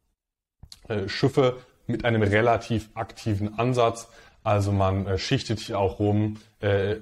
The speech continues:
um in den verschiedenen, äh, Schiffssegmenten, aber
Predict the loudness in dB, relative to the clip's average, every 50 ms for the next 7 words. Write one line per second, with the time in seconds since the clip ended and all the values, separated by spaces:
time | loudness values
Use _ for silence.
0 | -6 -4 -2 0 0 2 0 0 0 0 0 2 2 2 2 2 0 -2 -4 -4
1 | -8 -8 -4 -4 -2 -2 0 -2 -2 -2 -4 -4 -6 -8 -10 -8 -2 -2 -2 -2
2 | -2 -8 -12 -12 -14 -12 -4 -4 -4 -2 -2 -2 0 0 0 -2 -4 -6 -4 -4
3 | -2 -2 -2 -2 -2 -6